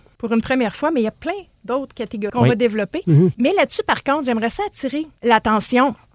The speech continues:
Speaker 1: de nos auditeurs en disant, oui, je donne beaucoup, beaucoup, beaucoup d'informations dans chacune des chroniques.
Speaker 2: Mhm.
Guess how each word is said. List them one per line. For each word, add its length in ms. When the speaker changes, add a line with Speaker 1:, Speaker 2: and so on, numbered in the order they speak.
Speaker 1:
de 160
nos 140
auditeurs 540
en 140
disant, 340
oui, 220
je 60
donne 200
beaucoup, 300
beaucoup, 280
beaucoup 240
d'informations 720
dans 160
chacune 420
des 100
chroniques. 420
Speaker 2:
Mhm. 260